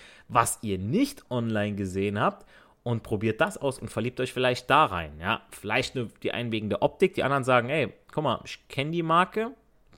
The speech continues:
Viele kennen sie vielleicht nicht, aber ihr als wahre Audiospezialisten kennt die vielleicht und dann greift ihr dazu. Ähm, das würde ich, wie gesagt, mit allem machen und in, bei guten Läden, bei gutem Mediamarkt-Läden,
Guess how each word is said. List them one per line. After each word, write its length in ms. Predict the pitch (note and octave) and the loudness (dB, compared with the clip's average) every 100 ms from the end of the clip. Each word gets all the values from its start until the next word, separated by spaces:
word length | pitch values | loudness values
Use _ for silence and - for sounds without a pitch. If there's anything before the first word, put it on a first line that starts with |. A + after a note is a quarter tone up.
| - - | -20 -20
Viele 280 | - A2 G2 | -8 -6 -6
kennen 260 | - G2+ G2 | -6 -6 -4
sie 80 | |
vielleicht 380 | F#2 G2 F#2 - | -6 -4 -6 -6
nicht, 240 | B2+ F3+ - | -4 -4 -2
aber 140 | G2 - | -6 -4
ihr 320 | C3 D3+ - | 0 2 2
als 340 | G#2+ G2+ - _ _ _ | 0 -4 -8 _ _ _
wahre 560 | F#2 F#2+ B2 A#2 A2 - | -6 2 4 4 -2 2
Audiospezialisten 1200 | C3 B2+ A#2+ A2 B2 - G#2+ A2 F3 - B2 - | 2 2 0 -2 -4 -4 -2 0 0 -2 -10 -6
kennt 280 | A#2+ C3 | -6 -4
die 100 | E3+ | -6
vielleicht 480 | E3 D#3+ D#3 E3+ F3 - - - | -6 -2 2 2 0 -12 -20 -18
und 80 | G2+ | -6
dann 140 | A2 | -6
greift 320 | G2+ G#2 A#2 - | 0 0 0 -4
ihr 60 | |
dazu. 640 | - G#2 D3 - F2 E2 - _ - - | 2 6 6 4 -8 -8 -10 _ -12 2
Ähm, 300 | A2 A2 A#2 - - - - - - | 4 4 2 -14 -20 -20 -20 -20 -4
das 180 | B2+ - | -2 0
würde 120 | D3 | 0
ich, 140 | C#3 | 0
wie 60 | C3 | -2
gesagt, 260 | C3+ C3+ C3 | 2 2 2
mit 180 | - | 2
allem 260 | C3 E3+ D3 | 6 6 6
machen 260 | G#2+ C3 B2 | 4 2 -2
und 240 | A#2+ - - | -2 -6 -8
in, 540 | A#2+ A#2+ A#2+ A#2 G#2+ | -6 -4 -6 -6 -4
bei 160 | A#2+ A2+ | 0 0
guten 600 | - B3 C#4 F3+ G#2 F#2 _ _ _ _ _ - | 4 4 4 0 0 -4 _ _ _ _ _ -8
Läden, 580 | A2 A#2+ A#2 F#2+ F2+ - - | 0 2 2 -2 -6 -14 -20
bei 240 | F#2+ G2 | -8 -8
gutem 520 | F#2+ D#3 E3 A#2+ F#2+ - | 0 -2 0 -8 -8 -8
Mediamarkt-Läden, 960 | G#2+ C3 B2 G#2+ G2 - F#2+ F#2 F2+ | -4 0 0 2 0 -2 -6 -6 -6